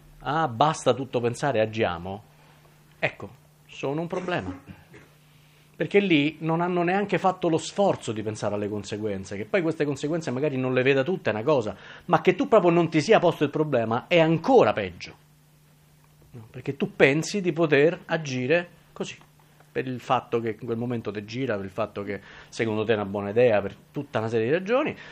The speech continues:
Oddio, lo puoi fare nella tua vita personale probabilmente, ma quando cominciamo a parlare di azioni impegnative, di azioni serie, di azioni collettive, eccetera, di azioni strategiche, non te lo puoi permettere.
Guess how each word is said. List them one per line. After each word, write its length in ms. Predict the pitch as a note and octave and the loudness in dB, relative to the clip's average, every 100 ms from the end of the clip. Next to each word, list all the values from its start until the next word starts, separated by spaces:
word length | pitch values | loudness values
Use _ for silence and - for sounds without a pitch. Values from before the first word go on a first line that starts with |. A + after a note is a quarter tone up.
| - - | -14 -6
Oddio, 240 | F#3+ C#3+ | 2 4
lo 60 | A#2+ | 4
puoi 120 | C3 | 6
fare 160 | D#3+ | 6
nella 140 | D#3+ C3 | 6 4
tua 100 | C3 | 2
vita 220 | C3 B2 | 2 0
personale 640 | A#2+ - - A2+ A#3+ D#3 | 0 -4 -2 0 2 2
probabilmente, 600 | A#2+ A#2+ A#2+ B2 B2 A2 | 0 0 0 0 -2 -2
ma 120 | A2 | -4
quando 280 | - F#3+ A3 | 0 0 2
cominciamo 320 | D3 C#3 F3+ | 2 0 -2
a 60 | C#3+ | 0
parlare 360 | C3+ C3+ D3+ B2 | 2 2 2 2
di 120 | C3 | 0
azioni 360 | - - D3 | -2 0 0
impegnative, 760 | B2+ A2 A#2+ A#2 A#2 A2+ F2+ F#2 | 0 0 -2 0 0 -2 -4 -6
di 100 | G#2 | -8
azioni 320 | F#2+ C#3 A#2 | -8 -6 -4
serie, 400 | G#2+ A#2 G#2 G2 | -2 0 0 -2
di 60 | G2 | -4
azioni 280 | G2 A2+ A2 | -4 -6 -4
collettive, 600 | G#2+ G#2 - B2+ A2 F#2 | -2 -2 -4 -4 -4 -4
eccetera, 500 | - A#2 F#2+ F2+ F2+ - - - - | -4 -4 -4 -8 -12 -18 -20 -20 -6
di 140 | A#2 | -4
azioni 260 | A2 D3+ A#2 | -2 -2 -2
strategiche, 640 | A#2 A2+ G#2 F2 F#2+ F#2+ | -2 0 -2 -4 -8 -10
non 120 | A#2+ D3+ | -10 -8
te 80 | |
lo 60 | F3+ | -8
puoi 120 | F#3 | -8
permettere. 640 | F3+ F3+ F3 - G2 - | -10 -12 -14 -18 -20 -20